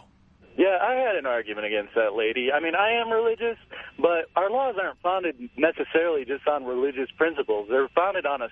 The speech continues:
social contract. I mean, we don't go around killing people, 'cause if we did that, society would collapse. We'd have no civilization if I could just walk up to anybody on the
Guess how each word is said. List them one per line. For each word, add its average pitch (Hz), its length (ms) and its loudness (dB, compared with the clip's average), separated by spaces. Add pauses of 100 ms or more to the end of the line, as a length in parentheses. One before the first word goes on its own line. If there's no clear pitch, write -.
social 151 320 -4
contract. 131 680 0
I - 20 2
mean, 131 160 -2
we 151 100 4
don't 208 220 0
go 170 200 -2
around 160 300 -4
killing 165 320 0
people, 120 340 -2
'cause 123 240 -2
if 127 140 -4
we 135 120 -2
did 170 240 2
that, 120 220 0 (100)
society 147 440 0
would 131 180 -6
collapse. 139 400 0
We'd 101 120 -4
have 127 160 0
no 123 220 -4
civilization 127 760 -2 (320)
if 131 140 4
I 151 100 4
could 139 120 -4
just 131 180 -6
walk 135 280 2
up 156 140 -2
to 131 80 0
anybody 131 340 -2
on 123 120 -4
the 110 100 -6